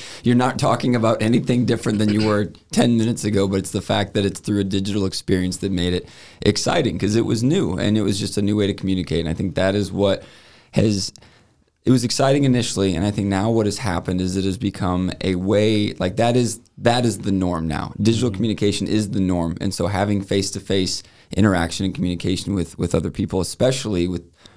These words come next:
Speaker 1: with teenagers, isn't as normal. And, you know, it's, you can see that played out even as these, you know, teenagers enter the real world, whether it's, you know, going off to school or start jobs and just being able to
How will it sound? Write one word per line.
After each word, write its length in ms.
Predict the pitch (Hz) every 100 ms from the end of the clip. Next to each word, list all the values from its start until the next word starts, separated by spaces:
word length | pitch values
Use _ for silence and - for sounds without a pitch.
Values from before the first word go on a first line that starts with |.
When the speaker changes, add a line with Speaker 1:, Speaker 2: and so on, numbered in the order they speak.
| -
Speaker 1:
with 220 | 101 -
teenagers, 680 | - 110 98 85 85 85 -
isn't 400 | - 117 135 - -
as 160 | 85
normal. 460 | 87 85 76 76 - -
And, 260 | 90 87 -
you 80 |
know, 160 | 92 90
it's, 240 | 95 - - - - -
you 160 | 110 113
can 140 | 104
see 220 | - 135
that 240 | 117 82 -
played 200 | 90 90
out 280 | 87 73
even 200 | 95 95
as 180 | 101 87
these, 380 | - 87 85 -
you 120 | 101
know, 200 | 85 82 80 - -
teenagers 640 | - 101 87 85 85 80 - 87 - - _ _ -
enter 240 | 95 101
the 100 | -
real 260 | 95 95 95
world, 360 | 92 92 95
whether 260 | 98 92 92
it's, 180 | 85 -
you 60 |
know, 80 | 90
going 280 | 90 92 87
off 160 | 85 -
to 100 | 87
school 360 | - 90 90
or 80 | 87
start 300 | - 87 65
jobs 460 | - 82 85 90 -
and 100 | 85
just 200 | 85 -
being 180 | 98
able 180 | 92 95
to 340 | - 90 87